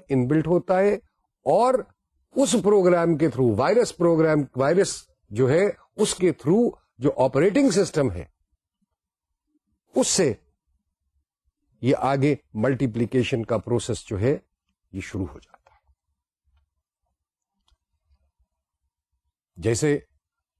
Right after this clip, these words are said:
میں بتا بھی چکا ہوں، عام طور پہ یہ وائرسز جو ہیں، جو پروگرام فائلز ہیں، ایکزیکیوٹیبل پروگرام فائلز ہیں، ان کو اٹیک کرتا ہے۔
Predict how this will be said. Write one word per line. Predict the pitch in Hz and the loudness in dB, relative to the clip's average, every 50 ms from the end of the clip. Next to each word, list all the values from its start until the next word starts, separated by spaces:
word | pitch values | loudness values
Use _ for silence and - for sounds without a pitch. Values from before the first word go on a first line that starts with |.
| _ _ _ _ _ _ _ _ _ _ _ - | _ _ _ _ _ _ _ _ _ _ _ -10
میں | 98 101 | -8 -6
بتا | 95 90 101 - 127 143 | -4 -4 -2 -2 -2 0
بھی | 151 160 | 0 0
چکا | 123 160 147 - 165 | 0 -2 0 0 -2
ہوں، | 156 160 - - _ _ _ _ _ _ _ _ _ _ _ _ _ _ _ _ _ _ _ _ _ _ _ _ _ _ _ - | -2 -2 -6 -10 _ _ _ _ _ _ _ _ _ _ _ _ _ _ _ _ _ _ _ _ _ _ _ _ _ _ _ -4
عام | - 170 214 226 226 208 | -2 0 0 0 0 0
طور | 156 196 175 170 156 | 2 2 2 2 0
پہ | 123 - | 0 0
یہ | 151 139 135 135 | 0 2 2 2
وائرسز | 120 120 117 117 117 110 - - 120 104 92 | 2 2 2 2 0 0 -2 -2 -4 -4 -4
جو | 110 107 | -4 -4
ہیں، | 101 120 135 156 - _ _ _ _ _ _ _ _ _ _ _ _ _ _ _ _ | -2 -2 -2 -2 -4 _ _ _ _ _ _ _ _ _ _ _ _ _ _ _ _
جو | 98 92 123 147 165 180 185 - - _ _ _ _ _ - | -8 -2 0 2 2 2 0 -2 -8 _ _ _ _ _ -6
پروگرام | 120 135 143 135 127 143 143 135 123 | -2 0 0 0 0 0 0 -2 -2
فائلز | - - 117 120 139 156 143 - | -4 -2 0 0 0 0 0 -2
ہیں، | 147 160 | -2 -4
ایکزیکیوٹیبل | - - 120 - - 110 - - 165 170 185 170 147 165 147 | -4 -6 -10 -12 -14 -10 -6 -4 -2 -2 0 0 0 0 -2
پروگرام | - - 135 139 131 120 131 127 123 | -2 -2 -2 0 0 0 -2 -2 -4
فائلز | 113 - 117 113 120 127 117 - - | -4 -4 -2 0 0 -2 -2 -6 -12
ہیں، | - 202 - _ _ _ _ _ _ _ _ _ _ _ _ _ _ _ _ _ _ _ _ | -16 -18 -20 _ _ _ _ _ _ _ _ _ _ _ _ _ _ _ _ _ _ _ _
ان | - 147 147 143 | -2 0 0 0
کو | - 160 | 0 0
اٹیک | 151 131 151 147 139 - | 0 2 0 -2 -2 -2
کرتا | - 143 139 - _ _ | -4 -6 -6 -8 _ _
ہے۔ | - | -20